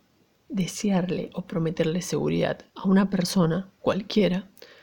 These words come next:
si el que nos gobierna es una persona que puede ser corrupto y corromper la ley y ir en contra del pueblo, que es el mismo que lo votó?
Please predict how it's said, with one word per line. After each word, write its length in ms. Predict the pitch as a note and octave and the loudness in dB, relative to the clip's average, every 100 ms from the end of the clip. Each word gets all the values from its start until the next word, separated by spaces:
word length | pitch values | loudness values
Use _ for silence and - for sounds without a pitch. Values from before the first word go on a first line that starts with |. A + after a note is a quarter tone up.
| - _ _ _ | -20 _ _ _
si 160 | - D3+ | -4 -4
el 100 | F3+ | -2
que 100 | E3+ | 0
nos 140 | F3 | 2
gobierna 320 | A#3 C4+ A#3+ | 2 4 4
es 120 | A#3 | 2
una 180 | - B3 | 0 0
persona 400 | A#3+ G#3+ B3 B3+ | 0 -2 0 0
que 100 | G3+ | 0
puede 220 | - B3 | -4 -4
ser 160 | A3+ A3+ | -4 -4
corrupto 460 | - G3+ B3+ - B3+ | 0 2 2 0 -4
y 40 | |
corromper 760 | - F3+ E3+ F3 E3+ C#4+ D4 D4 - - - | 0 0 2 2 4 2 0 -8 -18 -20 -6
la 220 | - F3 | -2 2
ley 420 | F3 A#3 B3 A3 - - _ | 4 6 6 4 -2 -20 _
y 240 | - F#3 C4+ | 0 6 8
ir 80 | C4 | 8
en 220 | G3+ G3+ | 4 2
contra 460 | G#3 C4+ B3 G3 | 4 6 6 6
del 140 | F3+ F#3 | 2 0
pueblo, 500 | - G#4 C#4+ - - _ _ _ _ _ _ _ _ _ _ _ _ | 2 4 4 0 -6 _ _ _ _ _ _ _ _ _ _ _ _
que 120 | - | -4
es 120 | G#3+ | -2
el 300 | G3+ A3+ A3+ - | 0 0 -2 4
mismo 340 | B3 A#3 G#3 | 4 8 6
que 100 | F#3+ | 6
lo 100 | E3+ | 2
votó? 380 | E3 - A#3 G#3+ | 0 0 -2 -2